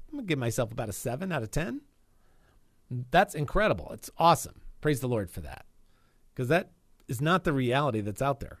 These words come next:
regardless of age. I mean, most people are just incredibly ignorant about the formation of the nation, politically speaking, a Christian influence on the nation,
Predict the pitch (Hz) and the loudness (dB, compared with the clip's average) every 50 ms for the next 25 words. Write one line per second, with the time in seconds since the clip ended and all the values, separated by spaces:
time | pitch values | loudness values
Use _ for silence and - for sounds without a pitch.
0 | _ _ 139 156 147 - 214 233 262 220 - - 120 92 90 76 - - - - | _ _ -2 0 4 4 4 4 4 0 0 -2 -4 -6 -8 -10 -12 -14 -18 -18
1 | - - _ _ _ _ _ _ _ _ _ _ _ _ _ _ _ _ _ _ | -20 -20 _ _ _ _ _ _ _ _ _ _ _ _ _ _ _ _ _ _
2 | _ _ _ _ _ _ _ _ _ _ _ _ - 127 139 135 135 156 185 175 | _ _ _ _ _ _ _ _ _ _ _ _ -2 0 2 4 4 4 2 4
3 | - 226 220 - 170 123 117 107 113 110 - - - _ _ _ _ _ _ _ | 2 0 0 2 2 2 2 0 -2 -6 -6 -8 -14 _ _ _ _ _ _ _
4 | _ _ 123 120 - 160 165 156 120 101 107 139 156 143 85 69 67 - - _ | _ _ -8 -4 0 0 0 0 0 -2 -2 -2 -4 -4 -8 -8 -12 -16 -20 _
5 | - - _ - - - - _ _ _ - - - - - - 113 107 98 110 | -20 -20 _ -20 -20 -20 -20 _ _ _ -20 -18 -18 -18 -14 -10 -8 -6 -4 -4
6 | 110 110 110 - 113 101 - - - 139 123 131 143 170 170 - - 120 107 92 | -4 -4 -4 -6 -6 -8 -8 -4 -4 -2 0 2 2 0 0 0 -4 -6 -6 -6
7 | 92 85 78 73 76 - - 95 92 - - 104 95 101 92 - 85 82 82 - | -6 -6 -6 -8 -8 -8 -10 -10 2 4 4 4 4 2 -6 -8 -10 -12 -12 -10
8 | - - 78 - - 85 92 120 135 156 - - 151 139 123 120 - - 165 - | -10 -10 -12 -10 -12 -12 -10 -10 -10 -10 -10 -8 -6 -4 -4 -4 -2 -2 -2 -2
9 | - 139 135 147 156 - 147 120 107 107 - 101 90 90 85 80 73 73 - - | 0 0 0 0 0 0 -2 -2 -2 -2 -4 -6 -6 -6 -6 -6 -8 -8 -10 -10
10 | 95 110 135 | -10 -12 -12